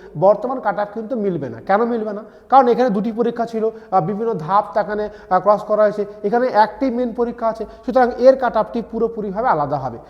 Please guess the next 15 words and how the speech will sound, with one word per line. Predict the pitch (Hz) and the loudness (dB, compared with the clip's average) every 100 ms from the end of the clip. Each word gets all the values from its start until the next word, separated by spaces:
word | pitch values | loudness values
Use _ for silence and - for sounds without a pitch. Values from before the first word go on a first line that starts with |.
| - | -6
তো | 226 | -4
সেই | 226 277 | 0 0
বিষয়টা | 233 254 254 | 0 -2 -2
আলোচনা | 240 240 233 | -2 -4 -4
করব। | 240 233 277 - - - _ _ - - _ _ _ _ _ _ _ - - - - | -4 -4 -10 -16 -20 -20 _ _ -20 -20 _ _ _ _ _ _ _ -20 -20 -20 -2
এখন | 185 214 277 240 - - - | 2 6 6 6 0 -10 -6
যে | 151 226 226 | 4 6 8
কথা | 214 247 | 8 8
হচ্ছে | 262 262 | 8 4
যে | 254 | 2
স্যার, | - 208 214 - - - - | 8 6 6 -2 -14 -16 6
এই | 240 277 | 10 10
যে | 202 135 - - - - | 8 4 0 -10 -8 2
ডাব্লিউবি | 127 214 208 262 285 | 6 8 6 4 2
কনস্টেবলে | - 220 214 - 254 233 190 | 4 4 4 0 2 4 2